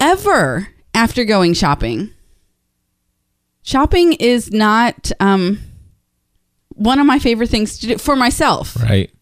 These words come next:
Speaker 1: And especially clothes <laughs> shopping.
Speaker 2: Yeah.
Speaker 1: I mean, I, I'll go shopping for stuff for my kitchen or, um, you know, but
Speaker 2: Yeah.
Speaker 1: clothes shopping is just not really, not really my thing.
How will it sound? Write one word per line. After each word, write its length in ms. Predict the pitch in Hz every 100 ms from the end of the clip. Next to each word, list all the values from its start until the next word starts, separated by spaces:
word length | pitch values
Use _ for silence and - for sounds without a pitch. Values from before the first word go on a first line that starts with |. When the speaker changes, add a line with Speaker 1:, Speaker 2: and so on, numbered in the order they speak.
| _ _ _ _ _
Speaker 1:
And 300 | 208 202 185 -
especially 560 | 202 285 294 - 302
clothes 340 | 277 294 285 -
<laughs> 20 |
shopping. 600 | - - - 175 131 143 - - _
Speaker 2:
Yeah. 100 | 196
Speaker 1:
I 40 | 196
mean, 140 | 226
I, 140 | 226 208
I'll 380 | 208 220 208
go 180 | 285 539
shopping 520 | 403 247 262 247 214
for 160 | 202 196
stuff 260 | - 196 -
for 100 | 160
my 160 | 147
kitchen 720 | 185 359 370 370 339 330 311 294
or, 640 | 190 226 294 175 180 185 - _ _ - - _ _
um, 520 | 202 196 185 175 196 - _ _ _ _ _ _ _ _ _ _ _ _ _ _ _ _ _ _ _ _ _
you 140 | 311
know, 260 | 311 143 - _ _ - -
but 100 | 208
Speaker 2:
Yeah. 100 | 82
Speaker 1:
clothes 260 | - 381 415
shopping 320 | - 302 277
is 160 | 277 262
just 180 | 254 254
not 220 | 240 226
really, 400 | 254 226 220 220 _ -
not 240 | 240 254
really 180 | 254 226
my 160 | 208 185
thing. 340 | 185 143 170